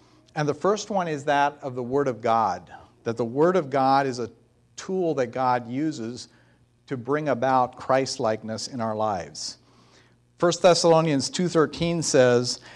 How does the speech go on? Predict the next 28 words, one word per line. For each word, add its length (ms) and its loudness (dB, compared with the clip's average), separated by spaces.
And 140 6
we 120 10
also 400 12
thank 280 2
God 320 4
constantly 600 -4
for 160 -6
this, 520 2
that 160 2
when 220 0
you 160 -2
received 640 -2
the 100 2
Word 320 2
of 140 -2
God, 520 0
which 240 -2
you 120 -2
heard 360 2
from 260 -4
us, 480 -8
you 180 2
accepted 600 2
it 160 4
not 260 4
as 120 -4
a 60 0
word, 480 2